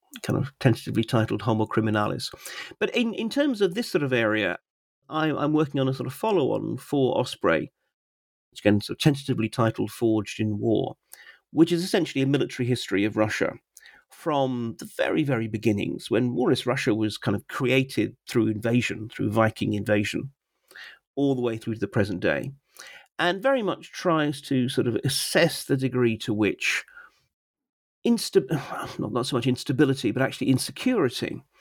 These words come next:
has been at the center of Russian leaders, doesn't matter if they're czars or commissars,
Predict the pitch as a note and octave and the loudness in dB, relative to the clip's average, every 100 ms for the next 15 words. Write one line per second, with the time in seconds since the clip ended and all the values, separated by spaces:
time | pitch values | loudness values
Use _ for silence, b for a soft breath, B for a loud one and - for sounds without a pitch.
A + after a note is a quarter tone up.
0 | B B B - D#3+ D3+ C#3 C3 B2+ C3 | B B B -6 -2 0 2 0 0 -4
1 | - C#3+ C#3 B2+ A2 - A2 G#2 G2+ - | 0 0 2 0 -2 0 2 2 0 -8
2 | - A#2 A#2 - F#2+ F#2+ F#2+ - A2+ A#2+ | -2 0 0 0 0 2 -2 -4 0 2
3 | G#2+ F2+ - C#3 A#2+ A#2 G#2+ G#2 G#2 B2 | 2 0 -2 0 0 0 -2 -2 0 0
4 | B2 A#2 G#2+ G#2 - A2+ - - - - | 2 0 -2 -2 0 0 0 -4 -6 -6
5 | - | -10